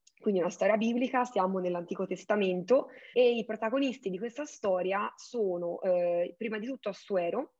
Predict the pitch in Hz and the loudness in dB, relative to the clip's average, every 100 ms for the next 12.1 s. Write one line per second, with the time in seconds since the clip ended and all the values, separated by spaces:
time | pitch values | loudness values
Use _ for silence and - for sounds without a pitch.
0 | _ _ 185 180 175 - 190 180 170 180 | _ _ 2 4 2 -4 -4 0 2 2
1 | 262 190 180 185 185 - 180 185 170 175 | 0 -2 -2 -2 -2 -6 -8 -6 -6 -6
2 | 180 175 208 - 185 175 170 180 170 180 | -6 2 2 2 0 2 2 0 0 -2
3 | 170 180 214 320 - 185 185 190 240 202 | -4 -6 -4 -4 0 2 2 0 4 4
4 | 196 208 247 180 190 185 170 - - - | 4 2 4 2 0 0 0 -2 -20 -20
5 | _ 254 247 - 175 170 190 196 185 175 | _ 2 4 2 2 2 -4 0 0 0
6 | 208 202 139 147 180 214 214 269 - 165 | -2 -2 -2 -2 -2 -2 -2 -4 -12 -16
7 | - - 175 175 170 - 175 151 196 233 | -12 -4 0 2 2 0 0 0 -2 -4
8 | - _ _ 208 175 170 170 170 180 180 | -14 _ _ -2 0 0 -2 -4 -4 -4
9 | 180 175 165 175 185 180 170 - 165 160 | -4 -4 -4 -4 -2 0 -2 0 -2 -2
10 | - 139 156 151 - _ _ _ _ - | -2 -2 -2 -6 -10 _ _ _ _ 2
11 | 330 214 180 - 202 202 247 190 180 170 | 6 6 4 2 0 2 2 0 -2 -4
12 | 165 | -4